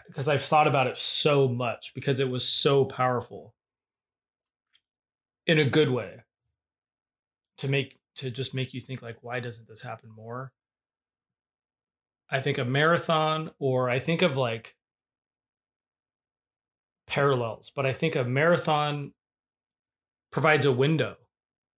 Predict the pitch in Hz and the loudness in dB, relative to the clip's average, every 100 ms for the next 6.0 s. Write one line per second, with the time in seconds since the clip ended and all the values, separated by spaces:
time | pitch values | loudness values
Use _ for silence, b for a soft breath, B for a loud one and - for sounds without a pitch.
0 | _ _ _ _ _ - 143 151 175 190 | _ _ _ _ _ -2 0 6 8 8
1 | 185 143 147 147 120 143 147 - 165 156 | 6 4 4 4 4 6 4 2 2 2
2 | 143 131 135 131 143 120 123 117 113 117 | 2 4 4 4 4 2 0 -2 -2 -4
3 | 117 101 101 _ _ _ _ _ _ - | -6 -14 -18 _ _ _ _ _ _ 2
4 | 131 156 139 127 123 117 _ _ _ _ | 4 6 6 4 0 -6 _ _ _ _
5 | _ _ _ _ _ - 123 113 113 117 | _ _ _ _ _ -8 -6 -6 -10 -16